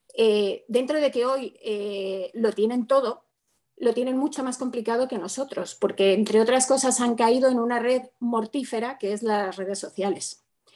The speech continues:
Entonces, la presión social que tienen a efectos de, de exponerse en su físico. O sea, no estamos hablando ya de cómo son como personas,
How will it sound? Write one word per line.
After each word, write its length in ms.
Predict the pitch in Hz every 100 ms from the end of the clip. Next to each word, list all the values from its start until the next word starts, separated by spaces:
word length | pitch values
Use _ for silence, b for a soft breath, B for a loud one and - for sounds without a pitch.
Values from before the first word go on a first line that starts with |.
| b
Entonces, 300 | - 226 220
la 160 | 226 220
presión 340 | 208 202 254 285
social 340 | 262 262 262
que 120 | 240
tienen 500 | 226 254 240 233 233 b b b -
a 80 |
efectos 480 | 214 240 226 254 247
de, 560 | 226 226 220 220 214 190
de 160 | 220 208
exponerse 1040 | - - 214 233 254 - 226 220 220 214
en 160 | 220 208
su 180 | - 190
físico. 720 | - 262 - 220 220 240 _
O 0 | _ _ -
sea, 120 | 214
no 80 | 226
estamos 300 | 269 269 -
hablando 300 | 226 220 214
ya 160 | 214
de 120 | 220
cómo 180 | 208 220
son 160 | 214 226
como 220 | 214 208
personas, 480 | 190 - 226 220 190